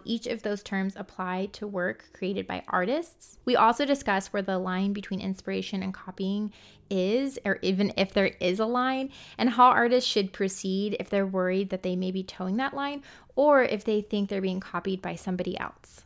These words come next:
In this conversation, we also get into the ethics or lack thereof of A I art and what this new frontier of creation means for artists who don't want to see their livelihood consumed by this new technology.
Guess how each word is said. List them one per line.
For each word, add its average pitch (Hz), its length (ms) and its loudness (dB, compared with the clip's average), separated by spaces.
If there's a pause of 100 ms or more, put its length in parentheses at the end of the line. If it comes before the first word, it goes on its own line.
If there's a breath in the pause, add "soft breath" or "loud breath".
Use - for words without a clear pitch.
(380)
In 262 120 8
this 330 140 6
conversation, 226 880 2
we 214 140 -2 (100)
also 202 300 4
get 240 140 6
into 233 200 4
the 214 200 -2
ethics 196 440 -4
or 185 200 2
lack 175 360 -6
thereof 180 640 -2
of 196 220 -2
A 196 160 2
I 175 220 0
art 180 500 -4 (320 loud breath)
and 220 140 2
what 254 160 4
this 339 160 0
new 254 160 2
frontier 233 360 0
of 196 120 -2
creation 190 480 -4
means 180 260 -4
for - 180 -4
artists 175 400 -4
who 214 120 -6
don't 185 240 -2
want 202 120 0
to 226 60 0
see 208 180 -4
their 190 180 -2
livelihood 180 580 -6
consumed 190 400 -2
by 185 100 -4
this 175 220 -8
new 180 160 -2
technology. 202 800 -6